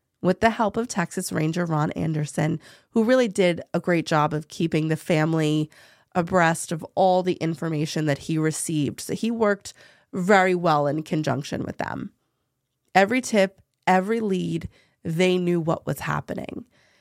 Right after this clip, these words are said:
And Ranger Anderson also took the time to listen to the Harpers, especially Janet, because he understood what loss could do to a family,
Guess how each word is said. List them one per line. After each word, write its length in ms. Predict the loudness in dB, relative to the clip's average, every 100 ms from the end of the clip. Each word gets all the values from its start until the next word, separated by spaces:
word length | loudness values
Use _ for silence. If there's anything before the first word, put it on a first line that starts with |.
| _ 2
And 220 | 2 4
Ranger 360 | 2 2 0 -2
Anderson 560 | -2 0 -2 0 0 2
also 320 | 0 0 0
took 240 | -2 -4 -6
the 60 |
time 320 | -6 0 0
to 120 | 0 0
listen 360 | 0 -2 -4
to 100 | -2
the 100 | -4
Harpers, 600 | -2 -4 -4 -8 -8 -12 -16 -20 -12 -2
especially 600 | 0 4 2 2 -2 -2
Janet, 480 | 0 0 0 -2 -4
because 260 | -2 -2
he 100 | 2
understood 500 | 2 2 -2 0 0
what 140 | 0 -2
loss 340 | -2 -2 -4
could 160 | -6 -4
do 200 | -2 -2
to 200 | -2 -2
a 80 |
family, 580 | 0 0 0 0 -2 -4